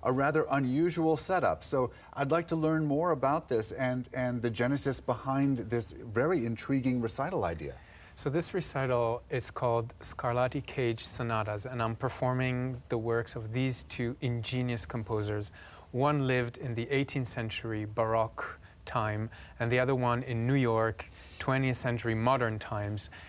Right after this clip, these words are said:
Speaker 2: And so, of course, you would say they have nothing to do with each other. Of course, they never knew each other. But one morning I actually woke up and I thought,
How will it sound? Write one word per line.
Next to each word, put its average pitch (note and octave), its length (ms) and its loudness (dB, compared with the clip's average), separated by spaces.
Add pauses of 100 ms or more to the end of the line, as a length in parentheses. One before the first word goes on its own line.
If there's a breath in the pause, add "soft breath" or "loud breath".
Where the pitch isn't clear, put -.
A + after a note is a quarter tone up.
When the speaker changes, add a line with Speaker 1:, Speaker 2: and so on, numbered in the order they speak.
(160 loud breath)
Speaker 2:
And A#2+ 100 0
so, C#3+ 120 2
of - 140 0
course, D#3 320 2 (1000)
you C3 240 2
would D3+ 160 2
say A2+ 420 4
they A#2+ 140 2
have A#2 220 2
nothing C3+ 340 2
to C#3 100 0
do B2+ 140 2
with B2 140 4
each - 180 -2
other. A2+ 320 2
Of - 140 -10
course, A#2+ 180 0
they A2+ 100 -4
never G#2+ 280 -4
knew C#3+ 280 2
each D#3 200 0
other. C#3 320 4 (600 loud breath)
But B2 320 4
one D#3+ 240 4
morning D#3 320 2
I C3 40 2
actually A#2 340 0
woke A#2 300 0
up A#2+ 120 -2
and A2 140 0
I A2 80 0
thought, A2 360 0